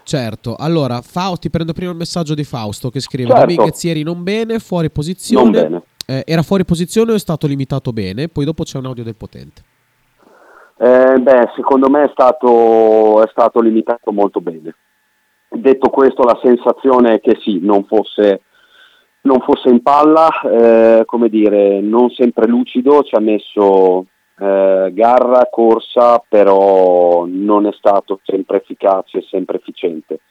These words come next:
Speaker 2: Non ha inciso sulla gara, ecco, non so come, come altro, eh, spiegarlo. Eh, niente assist, raramente passaggi illuminanti.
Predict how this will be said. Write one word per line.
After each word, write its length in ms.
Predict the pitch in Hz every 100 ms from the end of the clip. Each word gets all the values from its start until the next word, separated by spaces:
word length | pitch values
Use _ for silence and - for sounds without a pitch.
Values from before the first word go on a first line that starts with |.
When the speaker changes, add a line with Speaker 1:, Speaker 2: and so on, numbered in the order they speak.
| _ _ _ -
Speaker 2:
Non 240 | 110 123
ha 80 | 131
inciso 400 | 127 - 113 110
sulla 260 | - 107
gara, 400 | 101 104 90 87
ecco, 220 | 87 - 87
non 160 | 90
so 200 | - 90
come, 600 | - 90 90 90 85 82 - _ _ _ _ - _
come 300 | - 120 120
altro, 1000 | 120 120 113 113 110 110 107 107 104 104
eh, 480 | - 101 98 98 98
spiegarlo. 880 | - - 110 107 101 85 90 85 82
Eh, 800 | 87 90 90 90 90 90 90 90 90
niente 400 | - 117 110 -
assist, 640 | 117 123 120 - 123 120 -
raramente 1400 | 123 120 117 113 107 104 101 104 107 104 - 101 98 95
passaggi 540 | - 98 - 107 98 104
illuminanti. 920 | 101 104 107 113 117 120 - 131